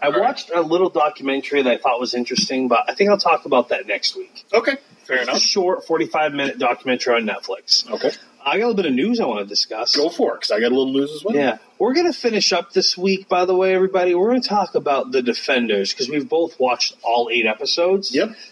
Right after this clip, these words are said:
Speaker 1: So we're gonna get everything set aside and then be like, "All right, it's now Defender talk time. So if you wanna hear spoilers, here they are. If you don't wanna hear spoilers, listen to this after you've watched it."
Speaker 2: Right, exactly.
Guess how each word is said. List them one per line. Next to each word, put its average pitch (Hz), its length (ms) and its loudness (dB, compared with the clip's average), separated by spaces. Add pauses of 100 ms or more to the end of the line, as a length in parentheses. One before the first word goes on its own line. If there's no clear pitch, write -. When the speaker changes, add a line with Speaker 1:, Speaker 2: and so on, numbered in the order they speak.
(120)
Speaker 1:
So 185 220 0
we're 185 120 2
gonna 254 160 2
get 226 120 2
everything 208 420 0
set 202 200 0
aside 156 600 0
and 139 120 -6
then 135 120 -2
be 143 80 2
like, 131 200 2
"All 170 120 2
right, 147 200 2
it's 127 200 0
now 170 160 2
Defender 170 440 0
talk - 320 -4
time. 107 320 -4
So - 120 -10
if - 100 -20
you 117 80 -10
wanna 170 240 0
hear 185 180 0
spoilers, 214 800 0 (400)
here 151 180 2
they 147 160 2
are. 113 380 0
If - 100 -16
you 110 100 -16
don't 151 200 0
wanna 180 180 2
hear 170 140 0
spoilers, 165 840 0 (1000)
listen 170 260 2
to 165 80 4
this 160 200 0
after 151 280 -2
you've 135 160 0
watched 117 360 -4
it." 120 140 -2
Speaker 2:
Right, 110 320 0
exactly. - 560 -2